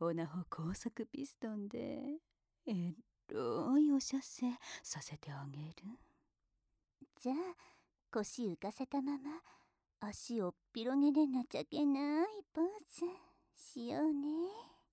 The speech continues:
Speaker 1: <laughs> そういう姿を映した方が女性受け悪くて最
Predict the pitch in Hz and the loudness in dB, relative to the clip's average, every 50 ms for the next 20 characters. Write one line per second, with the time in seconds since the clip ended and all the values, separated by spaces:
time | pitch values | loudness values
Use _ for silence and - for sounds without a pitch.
0 | _ _ _ _ _ _ _ _ _ _ _ _ - 269 254 247 240 - - - | _ _ _ _ _ _ _ _ _ _ _ _ -2 -2 -2 -2 -6 -10 -16 -20
1 | - - - - - 277 247 - - 262 285 - - - 320 392 _ _ _ _ | -20 -8 -6 -6 -4 -4 -4 -4 -4 -6 -8 -8 -8 -12 -14 -14 _ _ _ _
2 | _ - 415 - - - - - - - - - - - - _ _ _ _ _ | _ -12 -12 -12 -12 -16 -20 -20 -20 -20 -20 -20 -20 -20 -20 _ _ _ _ _
3 | _ _ _ _ - - - - 160 151 156 165 180 208 226 262 277 - - - | _ _ _ _ -18 -12 -8 -4 -4 -2 -2 -2 -2 -2 -4 -4 -6 -2 2 4
4 | 277 277 285 - - 240 202 175 175 - - 208 226 - - - 208 202 196 208 | 4 4 4 2 0 0 0 0 -2 -2 -4 -4 -4 -4 -2 -2 -4 -4 -4 -2
5 | 208 208 208 196 185 - 233 - - - - - - _ _ _ - - 147 147 | -2 -2 -2 -2 -4 -6 -10 -12 -16 -20 -20 -20 -20 _ _ _ -2 0 0 0
6 | - - 170 170 175 180 175 - 196 170 170 175 196 - 202 - - - - - | 0 -2 -2 0 0 -2 -2 -2 -2 -2 0 -2 -2 -2 -4 -8 -10 -12 -10 -8
7 | - - - - 156 139 135 151 165 | -8 -6 -4 -4 -4 -2 -2 -4 -6